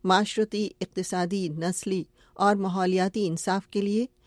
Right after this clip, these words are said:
اپنی جد و جہد پینسلوینیا کے شہر فلاڈلفیا تک لے جائیں گے۔ نامزدگی کے لیے مقابلے ختم ہونے کے بعد کلنٹن اب اپنی پوری توجہ ڈونلڈ ٹرمپ پر مرکوز کر سکیں گی، جو اقلیتوں، خاص طور پر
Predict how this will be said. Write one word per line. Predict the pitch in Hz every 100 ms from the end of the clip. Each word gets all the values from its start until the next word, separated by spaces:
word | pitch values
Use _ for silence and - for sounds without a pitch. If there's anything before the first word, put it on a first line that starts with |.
| -
اپنی | 208 - 277 254
جد | 175 156
و |
جہد | 165 170 175 165 _ _ _
پینسلوینیا | 190 196 - 185 185 208 226
کے | 214
شہر | 175 180 175 170
فلاڈلفیا | - 160 180 196 226 214
تک | 160 147 -
لے | 180 156
جائیں | 143 143
گے۔ | - - _ _ _ _ _ -
نامزدگی | 208 233 220 233 302
کے | 339
لیے | 254 240
مقابلے | 240 208 185 180 214
ختم | 214 180 190
ہونے | 220 233
کے | 190
بعد | 170 185 _ _ _ -
کلنٹن | 208 214 233 233 -
اب | 196
اپنی | 190 202
پوری | 190 233 262
توجہ | 247 170 160 170 165 - _ _ -
ڈونلڈ | 196 208 214 214
ٹرمپ | - 214 214
پر | 170
مرکوز | 165 156 160 156
کر | -
سکیں | 160 175 190 202
گی، | 254 - _ _ -
جو | 202 - -
اقلیتوں، | 180 185 175 165 220 - _ _
خاص | - 208 214
طور | 240 226
پر | -